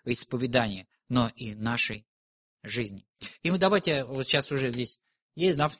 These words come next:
это с девятого по десятый стих мы прочитаем. Посмотрим на одно из тех мест, где, а, Господь использует Павла и говорит через него, говорит тем людям, что они могут быть украшением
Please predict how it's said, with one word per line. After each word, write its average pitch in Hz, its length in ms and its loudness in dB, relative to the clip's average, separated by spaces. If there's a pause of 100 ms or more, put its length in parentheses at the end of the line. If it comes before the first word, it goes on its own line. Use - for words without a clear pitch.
(400)
это 135 360 4
с 123 100 -4
девятого 156 440 0
по 139 120 -8
десятый 127 440 -2
стих - 260 -2
мы 165 120 0
прочитаем. 151 680 0 (640)
Посмотрим 156 560 4 (100)
на 131 300 2 (340)
одно 170 280 4
из 170 140 2
тех 165 200 -2
мест, 185 500 -2
где, 123 480 -4 (580)
а, - 380 -14 (100)
Господь 143 480 -2
использует 147 520 0
Павла 170 280 0
и 127 40 0
говорит 143 340 0
через 131 320 -2
него, 113 380 -4 (420)
говорит 139 260 0
тем 170 300 -2
людям, 110 400 -6 (380)
что - 380 -2
они 139 340 2
могут 107 320 -2
быть 101 380 -16 (340)
украшением 120 760 -2